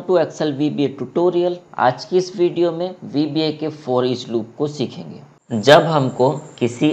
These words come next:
एरे या collection के हर item के लिए कोई particular code run करना हो, तब हम for each loop का यूज़ करते हैं। मतलब कि अगर हम समझे कि एक Excel में हमारे पास sheets है,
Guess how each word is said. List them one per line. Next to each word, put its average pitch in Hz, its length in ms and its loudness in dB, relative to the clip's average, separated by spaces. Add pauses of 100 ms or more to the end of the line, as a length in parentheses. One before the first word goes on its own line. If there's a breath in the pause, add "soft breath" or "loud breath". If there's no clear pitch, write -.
(160)
एरे 113 300 6 (340)
या 104 140 0 (140)
collection 107 540 0
के 170 180 -4 (160)
हर 175 340 0
item 113 400 -2 (100)
के 98 80 -4
लिए 117 240 -4 (240 loud breath)
कोई 147 120 6 (140)
particular 151 560 2 (100)
code 113 300 2
run 104 160 0
करना 104 340 -4
हो, 139 180 -6 (160)
तब 120 220 4
हम 147 180 -2 (160)
for 113 200 2
each 107 220 -4
loop 92 300 -6
का - 80 0
यूज़ - 480 -6
करते - 300 -16
हैं। 113 140 -16 (160)
मतलब 127 420 0
कि 156 120 2
अगर 127 220 4
हम 120 240 -2
समझे 135 460 -4 (140)
कि 131 100 -6 (120)
एक 110 200 -4
Excel 147 360 -2
में 160 80 -4
हमारे 123 400 -4 (120)
पास - 320 -2
sheets 151 400 -2
है, 120 160 -2